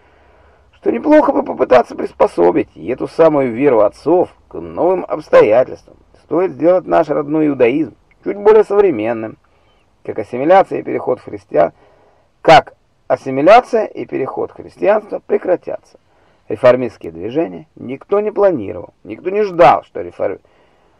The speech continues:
реформы – оформятся в целое движение. Реформы никто специально не разрабатывал. Ни один раввин, мудрец или просветитель не встал и не сказал: «Евреи, братья,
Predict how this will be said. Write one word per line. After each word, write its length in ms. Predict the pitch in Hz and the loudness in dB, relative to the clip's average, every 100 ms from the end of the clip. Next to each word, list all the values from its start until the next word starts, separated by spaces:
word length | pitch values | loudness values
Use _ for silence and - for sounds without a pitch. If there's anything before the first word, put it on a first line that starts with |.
| _ - | _ -6
реформы – 580 | 117 - 202 196 104 - | -6 2 4 4 -2 -8
оформятся 720 | - - 117 113 127 123 143 | -12 -6 -4 -4 -6 -6 -8
в 60 | - | -2
целое 320 | 156 165 165 | 2 4 4
движение. 560 | 175 190 117 76 - - | 2 -2 -2 -8 -14 -20
Реформы 500 | - 120 - 240 208 | -14 -14 0 2 2
никто 420 | 196 208 - 139 107 | -2 -4 -4 -4 -4
специально 580 | - 87 90 98 113 | -10 -10 -6 -6 -6
не 180 | 113 113 | -8 -6
разрабатывал. 680 | 113 110 139 135 78 - - _ | -4 -6 -6 -6 -6 -10 -20 _
Ни 120 | 107 | -10
один 240 | 120 113 | -10 -8
раввин, 440 | 104 101 101 147 156 _ | -6 -6 -8 -14 -16 _
мудрец 460 | 127 160 110 107 104 - | -8 -6 -4 -6 -8 -14
или 120 | 101 | -18
просветитель 640 | - - 107 139 151 160 - _ _ _ - | -18 -16 -14 -12 -12 -14 -18 _ _ _ -14
не 80 | |
встал 300 | 117 160 160 | -6 0 2
и 40 | 175 | 0
не 60 | |
сказал: 400 | 160 190 165 - - | -2 0 2 0 -6
«Евреи, 640 | 95 147 466 269 240 - | -6 2 6 8 6 4
братья, 600 | - 185 226 185 160 | 2 4 4 4 0